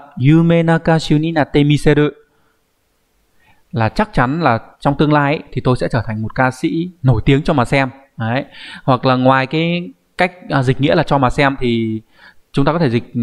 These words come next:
ờ, một số cách khác như là, ừ, cho mà biết mặt, đúng không? Đấy. Hay là cho mà thấy. Thì đó là một số cái,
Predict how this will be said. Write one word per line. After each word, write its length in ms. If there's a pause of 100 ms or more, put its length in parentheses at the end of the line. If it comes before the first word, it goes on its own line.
(100)
ờ, 360
một 280
số 100
cách 140
khác 220
như 60
là, 240 (420)
ừ, 220
cho 120
mà 120
biết 220
mặt, 340
đúng 120
không? 240 (300)
Đấy. 320 (260)
Hay 120
là 60
cho 200
mà 120
thấy. 360 (1000)
Thì 140
đó 180
là 60
một 140
số 160
cái, 160